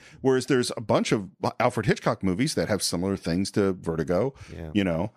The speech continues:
Speaker 1: like, it's just, Citizen Kane is different.
Speaker 2: Yeah.
Speaker 1: It's its own category.
Speaker 2: Yeah, agreed.
Speaker 1: Um, but this is not, that was last year.
Speaker 2: Yeah. <laughs>
Speaker 1: This year is the month of Hitchcock.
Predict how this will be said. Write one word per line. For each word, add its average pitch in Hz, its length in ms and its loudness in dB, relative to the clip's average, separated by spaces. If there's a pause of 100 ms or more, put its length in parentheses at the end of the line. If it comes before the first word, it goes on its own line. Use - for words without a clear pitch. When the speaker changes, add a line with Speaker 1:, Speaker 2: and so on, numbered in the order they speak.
(180)
Speaker 1:
like, 107 180 2
it's 135 140 2
just, - 220 0 (460)
Citizen 131 260 2
Kane 113 140 4
is 80 100 -2
different. 76 480 0 (220)
Speaker 2:
Yeah. 113 180 0
Speaker 1:
It's - 140 -4
its 92 100 0
own 107 300 4
category. 71 520 -4
Speaker 2:
Yeah, 101 200 -12
agreed. 107 340 -12
Speaker 1:
Um, 117 320 4
but 127 140 2
this 175 160 0
is 127 100 -2
not, 160 300 0
that 170 160 2
was 143 120 -2
last 131 440 0
year. 214 120 0
Speaker 2:
Yeah. 175 280 2
<laughs> - 400 0
Speaker 1:
This 190 320 0
year 143 240 2
is 147 220 -4
the - 120 -4
month 117 240 0
of 107 120 -8
Hitchcock. 98 580 -2